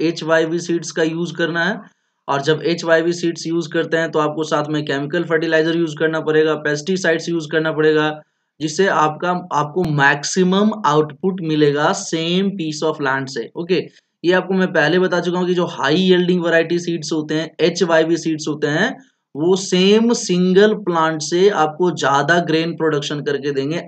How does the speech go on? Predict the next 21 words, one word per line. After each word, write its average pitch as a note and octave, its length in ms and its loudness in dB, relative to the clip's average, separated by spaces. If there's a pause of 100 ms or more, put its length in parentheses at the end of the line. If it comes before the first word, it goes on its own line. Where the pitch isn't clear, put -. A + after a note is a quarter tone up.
as D#3+ 260 4 (160)
compare D3+ 400 0 (120)
to A#3+ 200 2 (500)
traditional C3+ 640 0 (520)
varieties। A#2 500 -4
ट्रेडिशनल C#3 520 -4
वैरायटी D3 400 0
से D#3+ 140 -4
ज्यादा C3+ 280 -2
प्रोडक्शन D3 580 -4
सेम F3+ 320 -2
प्लांट D3+ 400 -2
करके C#3+ 280 -4
देता C3 340 -2
है E3+ 220 0 (340)
अगर D3 260 0
आप C#3+ 360 0
एचवाईवी C#3 480 -2
सीड्स B2+ 320 -8
का C#3+ 240 -2
यूज़ D3+ 380 -6